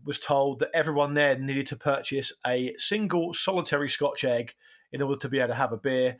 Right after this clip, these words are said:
And each <laughs> Scotch egg cost seven pound fifty. Uh, and, and Toby <laughs> finished by saying,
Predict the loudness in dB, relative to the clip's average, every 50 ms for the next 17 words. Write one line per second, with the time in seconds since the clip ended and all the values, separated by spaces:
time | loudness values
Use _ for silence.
0 | -14 -20 -20 _ _ _ -8 -4 -2 -2 -2 -2 -2 -2 -2 -2 -2 -2 0 0
1 | 0 2 0 2 2 0 2 2 2 2 2 2 0 0 0 2 2 2 2 2
2 | 0 -2 0 2 2 2 2 0 0 0 0 0 -2 -4 -4 -4 -4 -6 -10 -16
3 | -16 -16 -16 -16 -10 -4 0 2 2 2 2 0 -2 -4 -2 -2 -2 0 2 4
4 | 4 4 4 4 2 2 2 2 2 2 2 2 2 2 2 2 4 2 2 2
5 | 2 0 -4